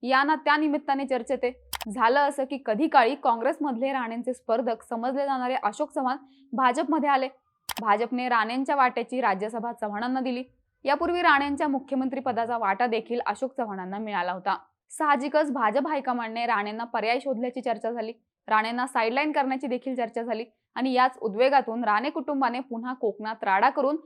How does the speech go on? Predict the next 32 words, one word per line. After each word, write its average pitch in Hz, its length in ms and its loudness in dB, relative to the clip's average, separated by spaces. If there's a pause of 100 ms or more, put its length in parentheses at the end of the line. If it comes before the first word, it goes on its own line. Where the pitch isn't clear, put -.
(200)
आपलं 302 280 6
उपद्रव 302 440 6
मूल्य 254 320 0
अधोरेखित 254 560 2
करण्याचे 208 380 -4
प्रयत्न 240 460 -2
केल्याचं 190 300 -2
देखील 175 280 -8
बोललं 196 300 0
गेलं. 202 200 0 (440)
याच 220 220 0
उद्वेगातून 226 640 0
नारायण 220 360 4
राणेंनी 254 440 2 (300)
मनोज 294 240 4
जरांगेंवर 269 600 2
देखील 240 420 -2
शेलक्या 240 360 -2
भाषेत 247 280 -4 (100)
टीका 240 200 -2
केल्याचं 254 360 -2
बोललं 233 260 -2
गेलं. 233 180 -2 (480)
थोडक्यात 302 380 2
अस्तित्वाचा 302 560 0
प्रश्न 254 300 -2
उभा 233 300 0
ठाकल्याने 233 480 -2
राणेंनी 208 400 0
संघर्ष 240 480 -6
सुरू 311 320 -2
केलाय 294 300 4